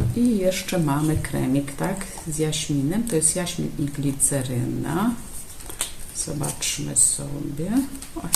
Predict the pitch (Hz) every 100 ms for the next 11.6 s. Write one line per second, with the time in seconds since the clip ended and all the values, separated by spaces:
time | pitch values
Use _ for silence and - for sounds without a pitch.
0 | - 165 - 170 - 175 165 160 175 -
1 | - - - - - - - - - -
2 | - - 120 - - - - - - -
3 | - - - - - - - - - -
4 | - - - 220 190 185 156 139 - 135
5 | - - - 196 196 196 190 175 - 170
6 | 170 - 165 - 160 160 - 160 135 -
7 | - 165 175 240 254 - - - - -
8 | - - - - - - - - 175 170
9 | 160 160 160 - 156 151 165 165 170 180
10 | 185 160 147 151 143 143 143 - - -
11 | - - 147 143 160 208